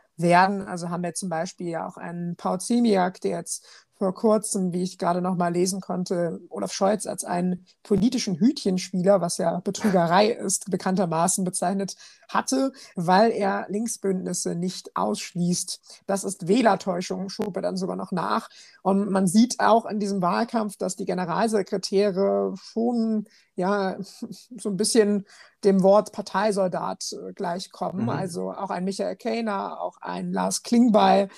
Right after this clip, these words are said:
Speaker 1: sind dann noch mal eher dazu da, scheinbar für ihre Parteien gerade auch auszuteilen und nicht nur die Kampagne zu organisieren, sondern sie scheinen sich auch verantwortlich dazu zu fühlen, äh, dann immer mal wieder zu feuern und nochmal nachzusetzen,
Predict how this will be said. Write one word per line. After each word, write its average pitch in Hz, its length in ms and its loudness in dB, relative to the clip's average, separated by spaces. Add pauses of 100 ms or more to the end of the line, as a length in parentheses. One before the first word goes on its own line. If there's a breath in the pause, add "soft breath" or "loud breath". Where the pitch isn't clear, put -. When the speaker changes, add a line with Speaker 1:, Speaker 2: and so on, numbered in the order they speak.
(160 loud breath)
Speaker 1:
sind 226 720 -2 (140)
dann 196 260 -2
noch 214 140 0
mal 190 120 2
eher 220 340 4
dazu 208 280 2
da, 196 320 0 (220)
scheinbar 202 580 2
für 196 120 -6
ihre 185 180 0
Parteien 202 540 -2
gerade 185 300 2
auch - 160 -8 (360 soft breath)
auszuteilen 233 1080 0
und 190 340 -10 (240 soft breath)
nicht 202 320 -6
nur 208 160 -2
die 190 80 -6
Kampagne 202 420 -2
zu - 160 -10
organisieren, 180 720 2
sondern 196 220 4
sie 190 100 0
scheinen 202 260 0
sich 190 200 -4
auch 202 240 -4
verantwortlich 196 540 -2
dazu 190 280 -2
zu - 300 -4
fühlen, 196 520 8 (340 loud breath)
äh, 185 240 0
dann 190 240 6
immer 180 200 8
mal 175 160 6
wieder 175 200 2
zu - 160 0
feuern 214 460 6
und 180 100 -6
nochmal 190 260 -8
nachzusetzen, 185 1000 -8